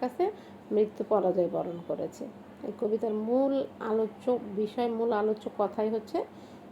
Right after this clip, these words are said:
এটা, পিতার ভালোবাসার কাছে কী হয়েছে? মৃত্যু পরাজয় বরণ করেছে। এটা হচ্ছে আমি তোমাদের পড়ানোর সময় আগেই বলেছি, বুলবুল স্থান কাব্যগ্রন্থ থেকে নেওয়া হয়েছে।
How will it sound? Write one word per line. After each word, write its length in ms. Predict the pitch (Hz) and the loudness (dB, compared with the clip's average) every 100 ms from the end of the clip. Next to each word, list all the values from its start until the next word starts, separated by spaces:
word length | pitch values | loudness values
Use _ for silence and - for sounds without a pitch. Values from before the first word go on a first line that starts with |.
| - | 0
এটা, 340 | 196 185 127 - - - - - - - | 2 2 -4 -8 -14 -16 -16 -18 -16 -6
পিতার 300 | 214 208 202 - - 277 | 0 2 2 -2 -14 -4
ভালোবাসার 600 | 214 202 196 202 220 240 - - - | 0 2 2 2 0 0 -4 -16 -8
কাছে 340 | 214 220 320 440 - - - - - - | -4 -2 0 -2 -4 -18 -20 -20 -18 -2
কী 120 | 240 | 2
হয়েছে? 320 | 240 214 196 180 - - | 4 2 -4 -8 -10 -8
মৃত্যু 420 | 226 214 - 311 466 - - - - | -2 -2 0 0 0 -6 -18 -18 -4
পরাজয় 400 | 220 190 180 170 | 0 2 2 0
বরণ 320 | 180 165 170 170 | 0 -4 -4 -6
করেছে। 580 | 196 175 - - - - - - - | -8 -8 -10 -14 -14 -18 -20 -14 -6
এটা 120 | 226 269 | 0 0
হচ্ছে 160 | 262 262 | 0 0
আমি 80 | 254 | 2
তোমাদের 240 | 262 254 254 | 0 0 0
পড়ানোর 320 | 226 208 214 - | 2 4 2 0
সময় 180 | 233 220 | 0 0
আগেই 180 | 202 214 208 | 2 2 2
বলেছি, 260 | 208 208 240 | 0 0 0
বুলবুল 260 | 220 202 202 202 | 2 2 0 -2
স্থান 160 | - 214 208 | 0 -2 0
কাব্যগ্রন্থ 480 | 202 208 202 202 208 196 | 0 0 2 2 -2 -6
থেকে 160 | 214 214 | -4 -2
নেওয়া 220 | 196 190 196 | 0 0 -2
হয়েছে। 280 | 208 202 - | -2 -2 -2